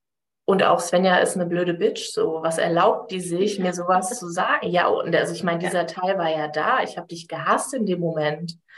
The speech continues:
Speaker 1: Und ich
Speaker 2: Mhm.
Speaker 1: wusste, es ist die Wahrheit. Ich, das ist natürlich nicht, nicht einfach als Coach, solche Wahrheiten auch, äh, auszusprechen. <laughs> Und ich bin dir so dankbar, dass du es getan hast. <laughs>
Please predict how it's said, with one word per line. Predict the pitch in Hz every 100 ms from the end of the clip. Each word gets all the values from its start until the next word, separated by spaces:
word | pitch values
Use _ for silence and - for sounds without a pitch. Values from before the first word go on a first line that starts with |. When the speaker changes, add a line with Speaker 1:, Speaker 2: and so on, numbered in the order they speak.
| - - -
Speaker 1:
Und | 277 -
ich | 220 190
Speaker 2:
Mhm. |
Speaker 1:
wusste, | 208 214 -
es | -
ist | - -
die | 175
Wahrheit. | 175 175 180 160 156 156 -
Ich, | 156 - - - - _ -
das | 170
ist | 185 196
natürlich | 180 - 226 -
nicht, | 202 202 202
nicht | 190 185 175
einfach | 208 226 190
als | 175 170
Coach, | - 190 185
solche | 180 180 185 170
Wahrheiten | 175 190 185 175 _ _ - 170
auch, | - 156 160 - _
äh, | - - - _ - _ -
auszusprechen. | 185 208 - 302 - - 175 - - - - - -
<laughs> | - 247
Und | 180
ich | 170
bin | 190 180
dir | 170
so | 170
dankbar, | 175 208 220 180
dass | 175 -
du | 180
es | -
getan | 147 - 202 254 202
hast. | 175 185 - - - _ _ _ -
<laughs> | 214 - - -